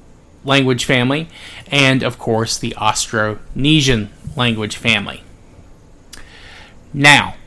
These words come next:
depending on who you ask, these are all one super family. A lot of Chinese, uh, linguists, um, and indeed other,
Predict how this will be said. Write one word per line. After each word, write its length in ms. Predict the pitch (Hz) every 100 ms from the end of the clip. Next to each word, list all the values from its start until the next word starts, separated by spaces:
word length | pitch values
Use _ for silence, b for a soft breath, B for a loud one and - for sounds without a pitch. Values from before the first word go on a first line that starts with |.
| - - - - - - - - - - - - - - - - -
depending 480 | 151 127 208 214 208
on 160 | 185 139
who 100 | 170
you 320 | 165 185 247
ask, 580 | 113 110 - - - - - -
these 320 | 135 127 123 135
are 200 | 139 135
all 440 | 131 127 127 131
one 680 | 113 147 175 120 113 127 123 -
super 580 | - - 226 214 123 107
family. 560 | - 113 104 - - B B B B
A 100 | -
lot 420 | 113 117 131 135 -
of 100 | -
Chinese, 920 | - 139 123 120 120 113 113 - - -
uh, 260 | 120 113 110
linguists, 1000 | 117 120 120 113 127 170 - - - - B B B B -
um, 500 | 113 110 110 107 110 - - - - -
and 200 | 196 190
indeed 580 | 185 208 190 233 151 123
other, 640 | - 160 175 170 156 143